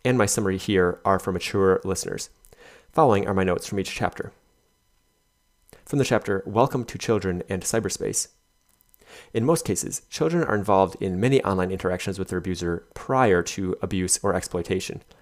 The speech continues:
and consider them friends. Among children, teens are the most vulnerable cohort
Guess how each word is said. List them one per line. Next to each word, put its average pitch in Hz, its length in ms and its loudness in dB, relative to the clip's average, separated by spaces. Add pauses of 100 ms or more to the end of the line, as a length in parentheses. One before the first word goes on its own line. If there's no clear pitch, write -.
(120)
and 98 240 0
consider 127 340 -2
them 82 140 -8
friends. - 420 -6 (1300)
Among 139 200 2
children, 90 480 -2
teens 113 360 -2
are 95 100 -2
the 92 60 -2
most 101 300 2
vulnerable 101 420 0
cohort - 460 -2